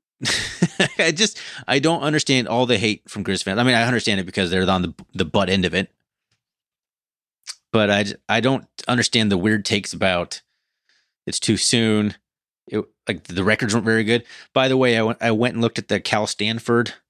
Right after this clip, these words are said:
band on the field. Like, one team was, like, six and five, the other one was, like, five and six. So apparently you don't have to have two, like, top ten teams going it out to have some sort of memorable historic game. I don't know. Or play.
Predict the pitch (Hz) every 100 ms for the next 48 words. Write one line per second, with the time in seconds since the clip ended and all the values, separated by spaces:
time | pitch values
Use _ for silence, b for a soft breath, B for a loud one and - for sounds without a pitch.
0 | - 101 110 113 113 101 127 131 113 101
1 | 131 131 135 113 107 - 117 104 104 101
2 | 98 101 90 - - - 95 87 - -
3 | - _ _ _ _ _ _ _ _ _
4 | _ _ - 110 98 120 113 104 95 117
5 | 120 - 95 - 90 87 85 82 - _
6 | _ _ _ - 120 95 - - 92 82
7 | _ - - 120 92 - 92 101 87 85
8 | 98 90 85 87 - - 107 - 95 85
9 | 98 - 92 90 92 87 85 85 98 -
10 | 87 - - 71 - _ _ _ _ _
11 | _ _ _ 95 85 - - - _ -
12 | 101 - 117 92 80